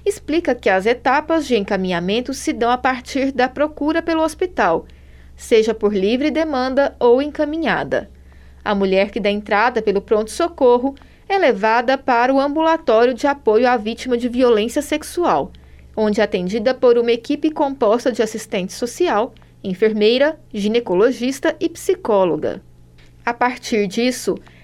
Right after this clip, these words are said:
ela preenche o protocolo previsto na Portaria dois mil quinhentos e sessenta e um barra vinte,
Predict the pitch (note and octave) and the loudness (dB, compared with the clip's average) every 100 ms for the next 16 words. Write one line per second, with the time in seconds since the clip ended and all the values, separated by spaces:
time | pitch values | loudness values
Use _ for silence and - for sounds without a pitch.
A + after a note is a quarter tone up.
0 | - E4 F#4 F4+ D4+ B3+ C4 C#4+ B3+ B3 | -4 0 2 2 2 2 -2 -2 0 0
1 | A3 G#3+ G#3 G#3+ A3 G3 A#3+ C4+ C4 B3+ | 0 2 2 4 0 0 -4 -4 -4 0
2 | B3 B3+ G#3+ G3+ A3 B3+ B3+ G#3+ G#3+ G#3 | 0 2 0 2 2 2 4 4 2 0
3 | A3 C#4+ D4 C4+ G#3+ A#3+ B3+ A#3 - A#3 | -4 -4 -4 -6 -4 -2 -4 -2 -2 -2
4 | - A3+ A#3+ G#3 G3+ A3 A3+ A3+ C#4 A3+ | -2 -2 0 0 -2 0 -2 0 -4 -4
5 | A#3 B3 - | -6 -6 -8